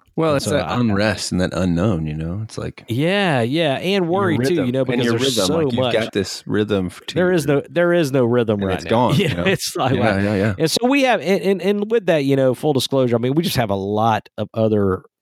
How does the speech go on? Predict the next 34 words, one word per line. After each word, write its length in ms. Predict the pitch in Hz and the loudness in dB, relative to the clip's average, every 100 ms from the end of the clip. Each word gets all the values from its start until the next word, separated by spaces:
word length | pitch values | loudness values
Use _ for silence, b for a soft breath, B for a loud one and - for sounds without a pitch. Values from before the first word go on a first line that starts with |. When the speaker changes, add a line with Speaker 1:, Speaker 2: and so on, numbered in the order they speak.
| _ | _
Speaker 2:
things 580 | - - 117 113 104 101 | -20 -4 -2 0 -2 -4
going 340 | 101 107 98 95 | -2 -2 0 -4
on 280 | 90 87 | -4 -6
that 80 | 87 | -8
we're 80 | 87 | -8
trying 180 | - 95 | -8 -8
to 40 | 92 | -10
figure 440 | - 92 92 87 | -14 -14 -10 -8
out 320 | 85 87 - _ 92 | -8 -8 -12 _ -14
in 80 | |
our 80 | 85 | -12
student 340 | - - 87 76 | -10 -8 -8 -8
ministry, 500 | 85 - - 87 - | -12 -10 -8 -8 -10
and 500 | - 147 123 113 113 - _ _ _ _ _ _ _ _ _ _ _ _ _ _ 110 | -4 0 0 -2 -6 -10 _ _ _ _ _ _ _ _ _ _ _ _ _ _ -6
that's 300 | - 127 127 - | 0 0 0 -4
all 340 | 120 123 120 123 | 0 2 2 0
in 200 | 117 113 | -2 0
light 340 | 107 107 120 110 | 0 0 0 0
of 80 | |
everything 440 | 110 104 87 95 101 | 2 0 0 -4 0
else 380 | 131 117 - - | 0 0 -6 -6
that's 220 | 95 - | -6 -6
going 300 | 92 87 87 | -6 -4 -2
on 260 | 87 92 | -2 -4
at 220 | 78 90 80 | -4 -6 -4
Johnson 360 | 87 82 95 - | -4 -4 -10 -2
Ferry 360 | 131 139 92 | 2 4 2
with 300 | 87 87 85 | 0 -4 -4
the 80 | 90 | -6
fact 280 | - 71 - | -6 -8 -8
that 160 | - - | -10 0
Bryant's 380 | 392 190 110 - | 2 2 -2 -10
leaving. 280 | 90 76 | -12 -10
So 300 | - 143 131 | -6 -2 -4